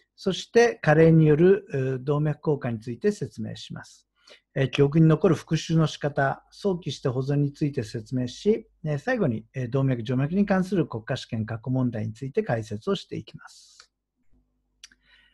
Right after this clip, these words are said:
えー、動脈も静脈も、お、内膜、中膜、外膜の三層構造でできています。えー、血管内膜は、まず単層扁平上皮組織ですね。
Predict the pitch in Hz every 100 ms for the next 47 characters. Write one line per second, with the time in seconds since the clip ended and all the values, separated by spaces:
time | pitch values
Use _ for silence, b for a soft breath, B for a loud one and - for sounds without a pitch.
0 | b b b _ - 139 143 139 175 269
1 | 269 254 247 247 233 233 180 202 202 208
2 | 196 185 190 226 220 147 139 135 175 220
3 | 190 135 - - - 165 143 117 120 110
4 | 147 135 110 117 135 151 - 127 170 175
5 | 202 190 202 180 135 123 151 175 127 -
6 | - - - - - _ _ _ b b
7 | b _ - 135 131 127 - 135 - 160
8 | 165 170 147 123 117 123 147 185 156 147
9 | 117 - 107 139 160 - 196 165 175 175
10 | 180 165 139 143 127 - 117 - - -
11 | - - 147 147